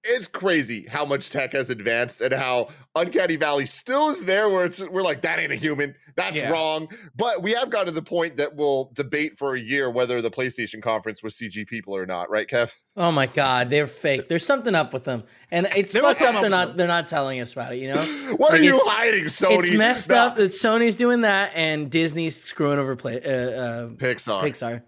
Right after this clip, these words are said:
Speaker 1: Yeah, they're fucking Pixar.
Speaker 2: Wait, what is
Speaker 1: Uh,
Speaker 2: Disney doing to Pixar?
Speaker 1: Don't worry about it,
Speaker 3: Oh my
Speaker 1: Bless.
Speaker 3: God,
Speaker 1: Please,
Speaker 3: they're,
Speaker 1: please
Speaker 3: they're
Speaker 1: don't worry
Speaker 3: just,
Speaker 1: about it.
Speaker 3: they're just screwing them so hard it hurts to watch.
Speaker 2: Oh no, we're gonna get Nemo three?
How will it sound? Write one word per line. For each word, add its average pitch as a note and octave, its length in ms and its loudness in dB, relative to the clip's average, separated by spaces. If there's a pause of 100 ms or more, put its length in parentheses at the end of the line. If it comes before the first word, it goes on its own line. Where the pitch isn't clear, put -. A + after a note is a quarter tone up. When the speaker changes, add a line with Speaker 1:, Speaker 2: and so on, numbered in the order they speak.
(340)
Speaker 1:
Yeah, G#2 420 -4 (280)
they're F#2 100 -14
fucking B2 440 -4
Pixar. G2+ 380 -4 (120)
Speaker 2:
Wait, G3+ 80 0
what E3 140 2
is - 80 0
Speaker 1:
Uh, - 40 -2
Speaker 2:
Disney A3 200 -4
doing G#3 140 -2
to G3 40 -6
Pixar? C3+ 360 -6 (180)
Speaker 1:
Don't C3 180 0
worry G2 180 -2
about F#2+ 200 -4
it, G2+ 80 -8
Speaker 3:
Oh F3+ 100 2
my C#3 180 -2
Speaker 1:
Bless. - 40 -8
Speaker 3:
God, C3+ 300 2
Speaker 1:
Please, C3+ 80 -4
Speaker 3:
they're, E3 180 4
Speaker 1:
please D#3+ 180 -2
Speaker 3:
they're F#3 140 6
Speaker 1:
don't A3 260 4
worry G3 140 2
Speaker 3:
just, E3+ 300 4
Speaker 1:
about - 80 -18
it. E3+ 100 -8
Speaker 3:
they're E3+ 200 4
just D3+ 280 -2
screwing E3 420 2
them C3 160 -4
so C#3+ 340 0
hard C3 240 2
it G#2+ 120 -6
hurts B2 320 -4
to - 80 -8
watch. G#2+ 360 -4
Speaker 2:
Oh G3 200 -4
no, F#3 260 -2
we're D#3 140 0
gonna F3 100 -2
get F3 140 -4
Nemo D#3 240 -6
three? C#3+ 280 -12